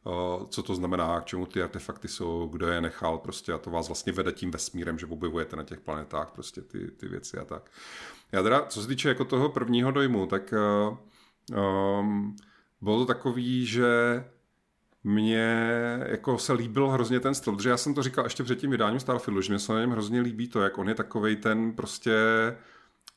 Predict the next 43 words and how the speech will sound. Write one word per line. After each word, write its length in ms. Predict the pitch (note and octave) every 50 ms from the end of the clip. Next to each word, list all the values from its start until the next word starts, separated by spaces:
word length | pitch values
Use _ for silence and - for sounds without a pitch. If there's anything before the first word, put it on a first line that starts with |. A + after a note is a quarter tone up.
| _ - - - _ -
e, 260 | - - - - B2+
jakože, 440 | A#2+ - - A#2+ G#2+ C3+ C3+ B2 -
jakože 400 | - G#2 G2+ G#2 - C#3 A2+ A#2+
v 100 | - -
uvozovkách, 800 | A#2 G2+ A2+ B2+ G#2+ G#2+ G2+ - - - F#2 D#2 F2 G2+ G#2 -
prostě 300 | - F#2+ - - - G2+
realistický 720 | G#2 A2 A#2 A#2+ A2+ - - - - - - - A#2 B2
sci-fi, 680 | A#2+ - - C3 - - G2 F#2 F2 F#2+ B2 C#3 C3+ C3 - - - -
v 40 | -
takovým 320 | - A#2 - A2 G#2+ G#2+ G2+
tom 140 | G#2+ A2+ B2
smyslu, 420 | - - A2 G2+ - - G2+ G#2
že 140 | G2+ A2 G2+
se 120 | G2 A#2+
to 60 | G2+ A2+
nesnaží 400 | G#2 - - A2 G2+ G2+ A2 G#2
vypadat 260 | G#2 G2+ A2 G#2 G2+
jako 140 | G#2+ G#2 G#2
příliš 640 | - - - - - G#2+ G#2 G#2 G#2 G#2 G2+ - -
nějak 300 | G#2+ G2 F#2+ F#2+ - -
jako 480 | G2 - - G#2+ G2+ G2+ G2+ G2 G2 - - - - - - - -
strašně 540 | - - - F#2+ F#2+ - - G#2+ G2+ G2+ G2
divoký, 520 | G2 G2 F#2+ G2+ G2 G2+ G2 - - G#2+ G2+
jako 260 | G#2 G2+ - G#2 G2 -
fantastický 1040 | - - - - - - G#2+ G2+ - - G2+ - - - - - - - G2+ G2+
prostě 320 | G2+ - - - - - G#2+
technologie, 460 | G#2 A2+ - - A2 G2+ F#2+ G2+ G2
ale 120 | F#2 F#2+
spíš 200 | F#2 - - G2+
je 60 | A2 G2
to 80 | G#2
všechno 200 | F#2+ F#2+ G#2 G2+
takový, 200 | G2 - - G2+
jsou 100 | G#2 A2+
taky 160 | F#2 - -
jako 160 | G2+ G2 - G#2
otřískaný, 520 | G2+ G2+ - - - - - - G#2+ G2+
ty 80 | - A2+
vesmírné 360 | G#2 G2+ - A#2 A2+ A2 G#2
lodě 180 | G2+ G2+ G2+
jsou 100 | G2+ -
takový 260 | F#2+ F#2+ - A2 G#2 G2+
ty 200 | G#2 A2+ G#2+